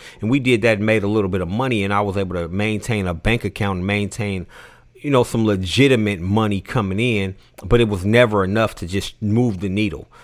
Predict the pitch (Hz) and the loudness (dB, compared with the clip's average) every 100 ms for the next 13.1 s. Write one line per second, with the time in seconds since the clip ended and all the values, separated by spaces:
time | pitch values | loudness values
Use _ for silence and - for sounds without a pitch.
0 | - - 95 87 113 113 107 104 104 92 | -14 -4 -2 0 2 2 2 0 0 0
1 | 101 95 95 85 92 107 101 104 98 95 | 0 2 0 0 0 0 2 0 0 0
2 | 92 - _ - 92 110 110 98 104 95 | -2 -6 _ -8 2 4 6 4 -2 -2
3 | 87 85 - 87 87 85 92 95 90 95 | -2 -4 -4 -4 -4 -4 -4 -4 -4 -2
4 | 110 - 82 87 - - - - - 113 | -2 -2 -12 -12 -14 -20 -20 -20 -10 -6
5 | 104 117 104 87 98 120 107 110 107 - | -2 0 0 -2 0 0 2 2 2 0
6 | 123 107 101 107 95 95 120 107 120 - | -2 -2 -4 -2 -2 2 0 0 -4 -2
7 | 127 95 85 113 131 - 104 104 92 87 | -2 -2 -2 0 0 -2 -6 -4 -4 -2
8 | 90 92 - 90 98 - 98 87 98 117 | -2 -4 -6 -8 -8 -6 -4 -2 0 0
9 | 113 101 90 82 85 101 110 117 110 107 | -2 -4 -6 -6 -4 -2 0 -2 -4 -2
10 | 120 107 90 90 - - - - - 104 | 0 2 0 -4 -10 -20 -20 -20 -6 -4
11 | 98 131 120 113 - 135 127 - 117 135 | 0 0 0 -4 -4 -8 -8 -6 -2 -2
12 | - 120 113 101 87 80 131 135 - 117 | -2 -2 -2 -4 -6 -2 -2 -2 -4 -8
13 | 92 | -8